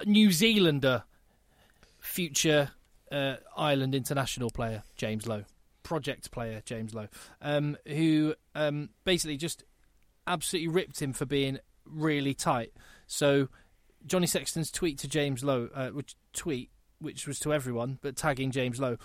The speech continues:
"What fascinates me about James is how such a big arse could be so tight. Hashtag, um, lost my wallet Lowe."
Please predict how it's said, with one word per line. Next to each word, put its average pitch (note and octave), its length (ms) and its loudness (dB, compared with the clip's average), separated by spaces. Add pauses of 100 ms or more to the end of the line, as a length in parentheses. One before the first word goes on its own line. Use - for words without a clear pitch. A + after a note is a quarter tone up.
(200)
"What B3+ 160 4
fascinates A#3+ 480 2
me F3+ 100 2
about D3+ 240 2
James A#2+ 440 2 (240)
is - 100 -8
how F3+ 160 0
such E3 240 0
a F3+ 60 4
big A3 220 4
arse C#3+ 420 2 (140)
could D3+ 160 -4
be D#3 100 -2
so E3+ 280 4
tight. C#3+ 500 -2
Hashtag, D#3 440 -2 (520)
um, C#3+ 280 0
lost D#3 300 0
my D3+ 100 4
wallet C#3 360 2
Lowe." C3+ 320 0